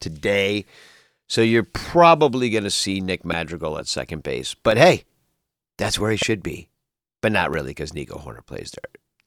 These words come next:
Nico Hoerner ended up playing shortstop in this game, and, um, he knows how to do that, so everybody's fine with it. Okay, today's game, Logan Gilbert, who's oh and one with a three sixty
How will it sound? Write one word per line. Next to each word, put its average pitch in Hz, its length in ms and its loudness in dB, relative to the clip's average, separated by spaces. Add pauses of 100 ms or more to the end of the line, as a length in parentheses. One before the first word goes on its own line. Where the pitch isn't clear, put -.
Nico 117 320 0
Hoerner 127 380 2
ended 104 180 -2
up 92 120 -4
playing 90 200 0
shortstop 101 520 0
in 92 80 -2
this 92 120 -4
game, 90 360 -2 (580)
and, 98 460 2
um, 87 280 0 (200)
he 131 100 0
knows 110 180 2
how 80 120 -4
to 67 80 -8
do 60 120 -12
that, - 240 -12
so - 240 -8 (160)
everybody's 82 300 -2
fine 65 220 -4
with - 120 -14
it. - 80 -14 (120)
Okay, 95 240 -2
today's 143 500 6
game, 117 380 2 (920)
Logan 151 680 6 (180)
Gilbert, 113 560 2 (800)
who's 120 260 2
oh 127 180 8
and 104 140 6
one 98 160 6
with 90 160 2
a 87 40 0
three 90 220 0
sixty - 580 0